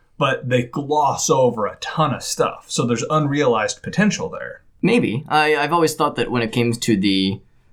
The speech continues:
Speaker 2: uh, when it came to the Twilight Realm, it was, it, it was supposed to be mysterious. Like, there wasn't a whole lot defined because we never truly understood,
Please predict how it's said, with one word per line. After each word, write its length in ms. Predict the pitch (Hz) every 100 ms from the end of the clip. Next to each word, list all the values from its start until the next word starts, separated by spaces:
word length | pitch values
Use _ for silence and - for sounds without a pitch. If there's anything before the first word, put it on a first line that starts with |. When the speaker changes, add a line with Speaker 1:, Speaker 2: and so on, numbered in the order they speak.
| _ _ -
Speaker 2:
uh, 220 | 139 104 104
when 140 | 123
it 140 | 127
came 200 | 151 202 185
to 100 | 120
the 100 | 104
Twilight 340 | 123 131 92
Realm, 280 | 95 92 92
it 80 | 110
was, 380 | 101 101 - - -
it, 180 | 117 92
it 80 | 123
was 160 | - -
supposed 420 | 113 139 160 -
to 40 |
be 120 | - -
mysterious. 720 | - - - - 131 - -
Like, 200 | 107 -
there 140 | 101
wasn't 420 | 95 104 104 92 - _ -
a 40 | 113
whole 220 | 107 98
lot 240 | 98 107
defined 380 | 98 - 95 92
because 560 | 90 85 92 90 - - - -
we 160 | 101 98
never 340 | 95 95 92 - _ -
truly 380 | - 123 101 101
understood, 600 | 95 92 104 92 95